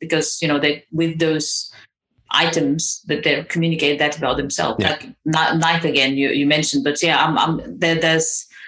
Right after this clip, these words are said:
Speaker 1: like, I'm, most of my stuff is, is Nike, and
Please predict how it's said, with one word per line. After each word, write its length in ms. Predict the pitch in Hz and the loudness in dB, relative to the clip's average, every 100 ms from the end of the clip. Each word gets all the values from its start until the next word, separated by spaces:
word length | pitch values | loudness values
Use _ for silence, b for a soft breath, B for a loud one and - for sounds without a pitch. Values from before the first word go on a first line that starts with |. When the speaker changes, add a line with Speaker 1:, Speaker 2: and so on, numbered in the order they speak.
| B - | B -4
Speaker 1:
like, 180 | 170 165 | 0 2
I'm, 260 | 165 170 | 2 2
most 360 | 160 220 277 - | 2 2 0 -4
of 120 | 165 | -2
my 200 | 156 139 | 0 0
stuff 360 | 139 147 123 - | 0 0 0 -2
is, 260 | 135 - - | -2 -4 -2
is 200 | 143 160 | -2 0
Nike, 400 | 165 151 151 - | 2 2 0 0
and 320 | 170 160 147 | 0 2 0